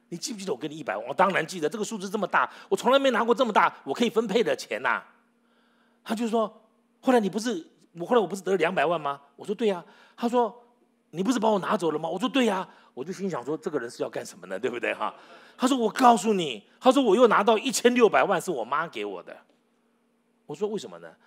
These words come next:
他说：“因为我妈妈要分配一个，一个财产，你知道那个，那个当时的房子就这么多价钱呐。”当时房子就这么多价钱。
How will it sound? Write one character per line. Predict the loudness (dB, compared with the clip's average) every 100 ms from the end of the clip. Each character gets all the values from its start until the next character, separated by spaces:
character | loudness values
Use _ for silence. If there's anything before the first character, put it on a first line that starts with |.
| _
他 | -4
说 | -2
：“因 | -2
为 |
我 | -2
妈 | -2
妈 | -2
要 | -2
分 | -4 -8
配 | -8
一 | -10
个， | -10 -10 -10
一 |
个 | -14
财 | -14 -16 -16
产， | -16
你 | -12
知 | -12
道 |
那 | -10
个， | -12 -12
那 | -12
个 | -14 -20 _
当 | -10 -10
时 | -10
的 | -12
房 | -12 -16
子 | -18
就 | -12 -12
这 | -10
么 | -14
多 | -12
价 | -12 -12
钱 | -16 -20 -20
呐。” | -20 -20 _ _ _ _ _
当 | -10 -8
时 | -8
房 | -12
子 | -14
就 |
这 | -16
么 | -12
多 | -12
价 |
钱。 | -14